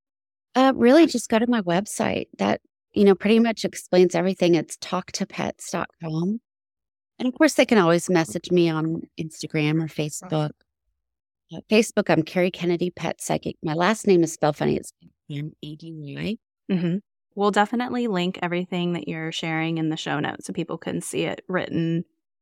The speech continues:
Speaker 2: And on Instagram, it's
Speaker 1: My Instagram is just Pet Psychic, and same with TikTok.
Speaker 2: Pet Psychic.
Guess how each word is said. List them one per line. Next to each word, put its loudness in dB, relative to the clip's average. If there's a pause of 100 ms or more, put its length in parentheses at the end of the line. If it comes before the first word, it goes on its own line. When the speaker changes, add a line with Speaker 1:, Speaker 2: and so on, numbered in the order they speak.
(340)
Speaker 2:
And 2
on -2
Instagram, -4 (440)
it's -8 (600)
Speaker 1:
My 2
Instagram 2
is -2
just -4
Pet -4
Psychic, -2
and 0
same 2
with -4
TikTok. -12 (640)
Speaker 2:
Pet -20
Psychic. -18